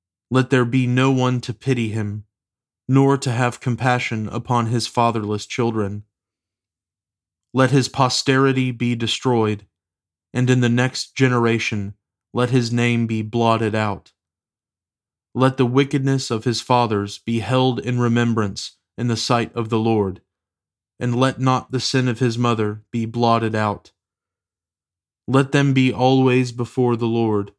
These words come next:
that he may root out the memorial of them from the earth, because he was not minded to do good, but persecuted to death the poor and needy,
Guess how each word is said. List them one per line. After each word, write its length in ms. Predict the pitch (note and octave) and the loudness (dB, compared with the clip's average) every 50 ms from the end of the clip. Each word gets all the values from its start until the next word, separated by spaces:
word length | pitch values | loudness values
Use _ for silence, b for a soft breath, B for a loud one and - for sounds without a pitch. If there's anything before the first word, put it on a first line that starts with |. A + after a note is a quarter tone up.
| _ _ _ _ _ _ _ _ _ _ | _ _ _ _ _ _ _ _ _ _
that 140 | - B2+ A#2 | -2 -2 -2
he 160 | G#2+ D3 D3 | 0 0 2
may 180 | C3+ C3 B2 B2 | 2 2 2 2
root 440 | A#2 A2+ A#2+ C3 C#3 C3+ C3 - - - | 0 0 2 4 4 4 2 -2 -4 -2
out 340 | B2+ B2 A#2 - - - - _ | -2 0 0 -2 -6 -14 -12 _
the 120 | B2+ B2+ | -2 0
memorial 680 | B2+ B2+ B2+ B2+ B2+ B2+ B2+ B2 A#2 A2+ A2 G#2+ G#2+ A2 | 2 2 2 2 2 4 4 4 2 2 0 0 0 -2
of 160 | G#2+ G#2+ G#2+ | -2 -2 -2
them 300 | A2 G#2 G2+ G#2 G2+ G2+ | -4 -4 -4 -4 -8 -6
from 220 | - - A#2 A2+ | -4 -2 -2 0
the 180 | A2+ A2 A2 D#2+ | 0 -2 -2 -2
earth, 400 | A#2 A#2 A2 G#2 - - - _ _ _ _ _ _ _ _ _ _ _ _ _ _ _ _ _ | -2 -2 -2 -4 -6 -12 -20 _ _ _ _ _ _ _ _ _ _ _ _ _ _ _ _ _
because 340 | B2+ A#2 - C3+ B2 A#2 - | -6 -2 0 0 0 0 0
he 140 | - C3 B2+ | 0 0 2
was 240 | B2 B2+ A#2 A2+ | 2 0 0 2
not 260 | C3 C3+ C3+ B2+ - B2+ | 2 2 2 2 0 0
minded 560 | B2+ B2+ B2+ B2+ B2 A#2 A2+ G#2+ A2 A2+ - | 0 2 2 2 0 0 -2 -4 -6 -12 -10
to 120 | - B2+ A#2 | -8 -6 -4
do 180 | A#2+ A#2+ A#2 | -2 -2 -2
good, 440 | A2+ A2+ B2 A#2 A2+ G#2+ G#2+ A2 - _ _ _ _ _ _ _ _ _ _ _ _ _ _ _ _ | -2 0 0 0 0 0 -2 -6 -12 _ _ _ _ _ _ _ _ _ _ _ _ _ _ _ _
but 180 | C3 B2+ A2 - | -4 -4 -4 -4
persecuted 800 | - - C#3+ C#3 C3+ - C3 B2+ - - C3 B2+ B2+ B2+ A#2+ - | 0 0 0 0 0 -2 -6 -6 -2 -2 -2 0 0 -2 -4 -4
to 120 | - A#2+ | -6 -4
death 420 | A2+ A#2+ A#2+ A2+ G#2+ G#2 - - _ _ _ _ _ _ _ _ | -2 0 0 0 -2 -4 -8 -16 _ _ _ _ _ _ _ _
the 80 | B2 A2+ | -4 -4
poor 460 | - - - C#3+ C#3 C3+ C#3 C3+ A2+ | -4 0 2 4 4 4 4 2 0
and 280 | - - A#2+ A#2+ A#2+ | -2 -4 -4 -4 -2
needy, 440 | B2 B2+ B2+ A#2+ A2+ A2+ A2 G#2 G#2+ | -2 -2 -2 -2 -2 -4 -6 -6 -10